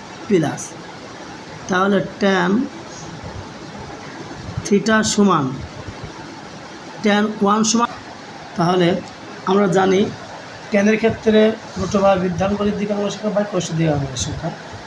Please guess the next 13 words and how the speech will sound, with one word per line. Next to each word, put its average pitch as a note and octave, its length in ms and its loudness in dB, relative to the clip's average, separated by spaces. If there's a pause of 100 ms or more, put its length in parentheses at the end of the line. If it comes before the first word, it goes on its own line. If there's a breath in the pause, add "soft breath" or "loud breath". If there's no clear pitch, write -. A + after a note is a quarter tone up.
(140)
তাহলে F3+ 200 4
ওয়ান G3 200 4
সমান A3 220 4
পঁয়তাল্লিশ E3+ 400 4
ডিগ্রি, A#2+ 240 0 (480)
তাহলে E3 220 2
আমরা F#3 120 6
এখানে F#3 240 4
লিখতে F3 220 2
পারি F#3+ 140 6 (160)
ট্যান F#3+ 200 4 (1000)
পঁয়তাল্লিশ E3+ 520 2 (100)
ডিগ্রি। A#2+ 260 -2